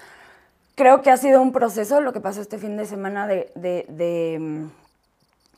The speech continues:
sí, en la parte del deporte y mucho crecimiento atlético, pero la parte emocional,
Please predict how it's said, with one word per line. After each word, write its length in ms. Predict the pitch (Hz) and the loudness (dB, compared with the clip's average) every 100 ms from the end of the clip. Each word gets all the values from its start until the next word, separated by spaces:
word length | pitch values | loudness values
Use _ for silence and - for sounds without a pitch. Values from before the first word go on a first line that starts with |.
| _ - | _ -10
sí, 160 | - | 0
en 80 | 302 | 4
la 120 | 302 | 4
parte 220 | 277 277 294 | 4 2 2
del 100 | 269 | 2
deporte 440 | 185 214 233 302 | 2 -2 -4 -4
y 80 | 277 | -4
mucho 440 | 214 214 226 220 | -6 -6 -6 -6
crecimiento 840 | 208 180 175 180 190 196 208 208 - - | -8 -12 -10 -8 -8 -6 -6 -6 -8 -8
atlético, 800 | 185 175 185 - 220 277 294 294 | -8 -8 -12 -12 -6 -2 -2 -4
pero 840 | 208 185 185 175 175 180 185 175 - _ _ _ _ _ | -4 -2 -2 -4 -4 -4 -4 -4 -10 _ _ _ _ _
la 140 | 190 208 | -6 -4
parte 240 | 214 240 | -2 -2
emocional, 640 | 262 214 214 196 190 214 | -2 -4 -8 -6 -4 -4